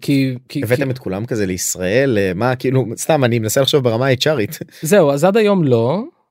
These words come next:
Speaker 1: אה, עשינו האקתון ראשון לפני חודש, משהו כזה, הבאנו, ועוד שלושה חודשים מביאים את כל החברה לארץ.
Speaker 2: מדהים.
Speaker 1: אמ, אבל עד היום לא, ו-, ועדיין בצורה מפתיעה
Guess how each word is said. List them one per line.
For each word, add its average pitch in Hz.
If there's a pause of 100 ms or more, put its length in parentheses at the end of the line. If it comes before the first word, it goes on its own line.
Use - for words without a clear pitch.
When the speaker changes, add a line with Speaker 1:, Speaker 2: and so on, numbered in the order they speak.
(140)
Speaker 1:
אה, 131
עשינו 151
האקתון 143
ראשון 127
לפני 117
חודש, 123
משהו 117
כזה, 113
הבאנו, 120
ועוד 113
שלושה 113
חודשים 120
מביאים 113
את 110
כל 123
החברה 113
לארץ. 110
Speaker 2:
מדהים. 95 (120)
Speaker 1:
אמ, 113 (120)
אבל 127
עד 156
היום 180
לא, 143 (420)
ו-, 117 (680)
ועדיין 147
בצורה 170
מפתיעה 185